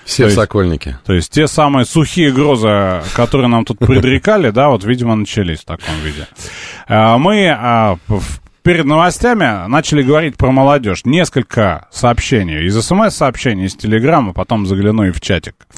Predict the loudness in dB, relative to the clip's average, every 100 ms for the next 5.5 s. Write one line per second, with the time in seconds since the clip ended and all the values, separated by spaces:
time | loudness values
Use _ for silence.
0 | -18 -18 -20 -6 -4 -2 2 2 2 2
1 | 2 0 0 2 2 0 -2 0 0 2
2 | 0 -4 0 0 0 -2 0 2 2 0
3 | -4 -6 -4 0 0 0 2 2 2 0
4 | -2 -4 -8 -4 0 0 2 2 2 2
5 | 2 2 2 0